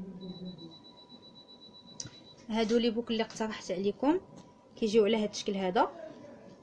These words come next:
كنتمنى يكونوا واضحين بالنسبه لكم. ودابا غادي نشوفوا هاد النباله كيفاش كتجي.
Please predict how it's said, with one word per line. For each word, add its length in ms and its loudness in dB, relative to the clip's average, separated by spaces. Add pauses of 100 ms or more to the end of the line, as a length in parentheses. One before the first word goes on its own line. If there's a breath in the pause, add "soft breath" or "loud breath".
(720)
كنتمنى 340 0
يكونوا 340 -2
واضحين 300 -2
بالنسبه 420 -2
لكم. 340 2 (1800)
ودابا 420 6
غادي 260 2
نشوفوا 400 -2
هاد 120 2
النباله 400 2
كيفاش 440 -2
كتجي. 340 -8